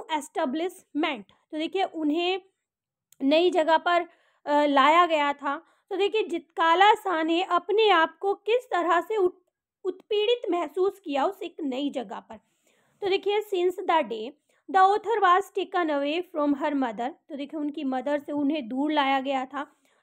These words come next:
तो वो कहती हैं कि जब से उनकी मदर से उन्हें दूर लाया गया था, "he had suffered extremely indignities,"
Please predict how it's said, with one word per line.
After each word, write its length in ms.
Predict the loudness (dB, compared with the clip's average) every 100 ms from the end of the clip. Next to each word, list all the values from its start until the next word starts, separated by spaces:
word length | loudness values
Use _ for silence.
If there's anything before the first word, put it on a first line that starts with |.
| -4
तो 60 |
वो 80 | -4
कहती 360 | -2 -4 -2 -2
हैं 200 | -2 -4
कि 140 | -4 -6
जब 280 | -4 -4
से 200 | -4 -6
उनकी 280 | -4 -2 -2
मदर 340 | -2 -2 -2 -2
से 140 | -4
उन्हें 280 | -6 -6 -6
दूर 220 | -6 -2
लाया 320 | 0 2 2
गया 320 | 0 -2 -4
था, 320 | -6 -2 -2 0
"he 260 | -2 -2
had 200 | -2 -6
suffered 560 | -8 -4 -4 -2 0 0
extremely 760 | 0 -6 -6 -2 0 0 -2
indignities," 600 | -4 -8 -10 -10 -8 -8